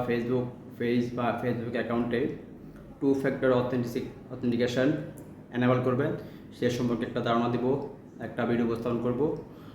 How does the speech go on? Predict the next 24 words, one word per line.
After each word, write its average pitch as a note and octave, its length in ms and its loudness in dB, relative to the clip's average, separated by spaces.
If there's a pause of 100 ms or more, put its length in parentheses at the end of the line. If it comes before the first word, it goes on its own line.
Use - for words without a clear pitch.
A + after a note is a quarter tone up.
(240)
আর A2+ 200 4
যারা A#2+ 240 6
এখনও B2+ 260 4 (380)
আমার A#2+ 200 -2
চ্যানেল B2+ 280 2 (260)
সাবস্ক্রাইব B2 460 2
করেন B2+ 220 4
নাই C#3+ 100 4 (520)
তাদের A#2 200 2
প্রতি B2 240 8
অনুরোধ B2 220 4 (100)
রইল, B2+ 160 8 (420)
তারা B2 140 2 (100)
আমার B2 180 4 (540)
চ্যানেলটি A#2+ 300 2 (100)
সাবস্ক্রাইব B2 420 0
করবেন, B2 260 2 (560)
লাইক, A2+ 260 0
কমেন্ট B2 280 2 (160)
এবং B2 140 0 (160)
শেয়ার - 260 -8
করবেন। C3+ 220 2 (600)
আপনারা A#2+ 340 2
কেউ B2+ 100 2